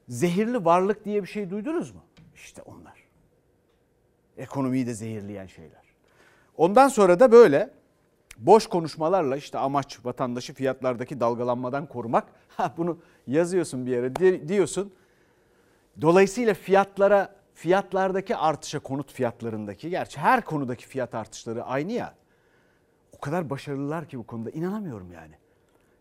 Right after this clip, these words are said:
Yani o kadar başarılılar derken dünya tarihine geçecek bir başarısızlıktan söz etmeye çalışıyorum. Ya fiyatlara karşı, fiyat artışlarına karşı savaş ilan ediyorlar.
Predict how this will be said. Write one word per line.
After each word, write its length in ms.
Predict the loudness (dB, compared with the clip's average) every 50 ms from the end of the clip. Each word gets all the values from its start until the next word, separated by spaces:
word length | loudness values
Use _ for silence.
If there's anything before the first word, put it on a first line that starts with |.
| _
Yani 140 | -18 -18 -16
o 60 | -12
kadar 280 | -6 -4 -2 -2 -2 -2
başarılılar 600 | -4 -4 -4 -4 -4 -4 -4 -4 -4 -4 -4 -2
derken 380 | -4 -4 -4 -6 -8 -8 -8
dünya 360 | -6 -6 -4 -2 -2 -2 -2 -4
tarihine 380 | -4 -6 -4 -4 -4 -6 -6
geçecek 420 | -6 -8 -8 -10 -10 -12 -10 -10 -8
bir 100 | -6 -6
başarısızlıktan 720 | -6 -6 -6 -8 -10 -10 -12 -16 -16 -14 -12 -12 -12 -12
söz 200 | -12 -12 -12 -12
etmeye 300 | -12 -14 -14 -16 -16 -16
çalışıyorum. 540 | -16 -16 -18 -18 -16 -14 -12 -12 -12 -12 -14 _ _ _ _ _ _ _ _ _ _ _ _ _ _ _ _ _ _ _ _ _ _ _ _ _ _ _ _ _ _ _ _ _ _ _ _ _ _ _ 0
Ya 200 | 4 6 6 4
fiyatlara 520 | 4 4 4 4 4 4 4 2 2 2 2
karşı, 300 | 2 0 0 0 -4 -8
fiyat 300 | -6 -4 -2 -2 -2 -2
artışlarına 640 | -4 -4 -4 -4 -6 -12 -6 -4 -4 -4 -2 -4 -4
karşı 360 | -2 -2 -2 -2 -4 -8 -10
savaş 580 | -10 -12 -16 -8 -4 0 2 4 4 4 2 2
ilan 300 | 6 8 8 8 8 6
ediyorlar. 440 | 2 0 0 2 2 2 2 2